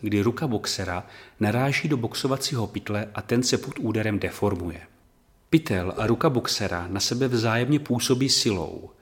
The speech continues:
Této síle, která se objevuje vždy, když se nějaká tělesa dotknou, říkáme kolmá tlaková síla.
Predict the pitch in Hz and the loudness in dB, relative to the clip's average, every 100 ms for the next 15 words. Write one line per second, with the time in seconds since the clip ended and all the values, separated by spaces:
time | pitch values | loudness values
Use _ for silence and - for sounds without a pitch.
0 | _ - 110 143 160 - 113 98 85 - | _ 0 2 4 2 2 0 -2 -4 -4
1 | 113 113 - 127 120 123 135 156 123 101 | -2 0 0 0 4 4 4 2 0 -2
2 | 92 82 98 98 101 - 113 113 117 131 | -2 -4 -2 0 2 2 2 2 2 0
3 | 127 127 127 - 127 101 - 92 87 87 | 0 0 0 0 0 -2 -2 -2 -2 -4
4 | 92 - 123 127 131 - 127 127 135 135 | -6 -4 0 2 2 2 4 6 4 2
5 | 117 - 117 113 104 - 101 90 | 0 0 0 2 2 0 -2 -4